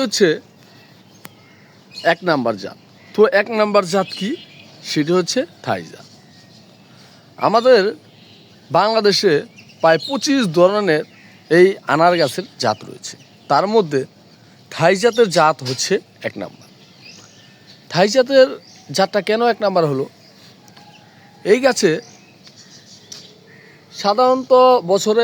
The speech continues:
চারবার ফলন আসে, আর ফলন খুবই ভালো হয়। ফলের সাইজ হয় তিনশো থেকে সাড়ে চারশো গ্রামের মতন। এর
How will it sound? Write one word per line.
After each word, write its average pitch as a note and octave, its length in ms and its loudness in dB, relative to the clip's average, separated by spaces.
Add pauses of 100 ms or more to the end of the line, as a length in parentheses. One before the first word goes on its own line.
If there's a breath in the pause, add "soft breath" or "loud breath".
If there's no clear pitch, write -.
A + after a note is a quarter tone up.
(140)
চারবার G3+ 400 0
ফলন G3 220 0 (100)
আসে, D#3+ 200 -6 (1300)
আর B2+ 200 -2 (120)
ফলন G3 340 4 (680)
খুবই A3+ 220 0 (120)
ভালো D3+ 240 2
হয়। D3 200 -2 (1500)
ফলের G#3+ 280 2 (100)
সাইজ F3 240 2 (100)
হয় E3 180 2 (1160)
তিনশো A3+ 340 0 (120)
থেকে A#3+ 220 0 (480)
সাড়ে E3+ 300 0
চারশো F3 340 0
গ্রামের C#3 380 0
মতন। C#3+ 240 -6 (1160)
এর F#3+ 160 6